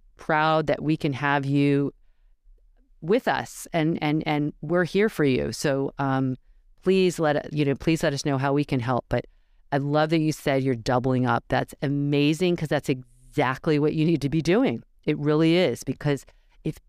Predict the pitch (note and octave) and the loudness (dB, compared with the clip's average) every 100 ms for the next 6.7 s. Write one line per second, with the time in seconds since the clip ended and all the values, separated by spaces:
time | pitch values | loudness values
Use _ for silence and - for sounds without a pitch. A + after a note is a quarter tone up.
0 | - A#3 C4+ D4+ E4+ E4+ - D#4 - D#4 | -6 0 2 4 6 4 2 0 0 0
1 | A#3+ F3+ A3+ B3 D#4 D4+ A#3 B3+ D4+ G#4 | 0 2 0 0 2 2 4 2 2 4
2 | A4 A4 - G4+ F#4 F4 D#4+ E3 - G3 | 4 2 0 0 4 4 4 2 0 -2
3 | F#3+ G3+ F#3+ G#3+ G#3 A3 G#3+ C3+ B2+ - | 0 0 2 2 4 2 2 0 -2 -8
4 | _ _ - - F#3+ F3 F3 F3 E3 - | _ _ -20 -2 2 2 2 0 0 -2
5 | D3 E3 A#3+ - B3+ - F#3 E3 D3 C#3 | -4 0 0 2 2 2 0 2 0 2
6 | F#3 - - D#3 - D#3 | 0 -2 -4 -4 -2 -4